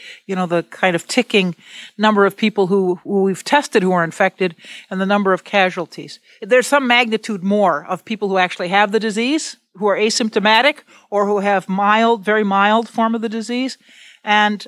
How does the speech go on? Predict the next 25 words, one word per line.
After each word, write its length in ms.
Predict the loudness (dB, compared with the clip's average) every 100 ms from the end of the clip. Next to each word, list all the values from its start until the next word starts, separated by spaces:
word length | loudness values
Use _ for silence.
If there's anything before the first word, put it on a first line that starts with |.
| 0
early 300 | 2 4 4
on 180 | 4 2
in 100 | -4
particular, 540 | -4 -4 -2 0 2
I 120 | 2
think 180 | 2 0
there 120 | 2
were 40 | 0
people 320 | -2 0 2
who 60 |
had 100 | 4
the 80 | 2
disease 420 | 0 0 2 2
and 120 | 0 -2
it 80 |
wasn't 280 | 0 0 -2 -10
properly 340 | 0 0 2 -2
identified 580 | 2 0 2 2 2 2
and, 220 | 0 -2
and 260 | -4 -4 -6 -18 -18 -18 -20 0
they 140 | 0
succumbed 440 | 2 0 0 -2 -2
to 140 | -4
it. 160 | -4 0
So 420 | 4 4 2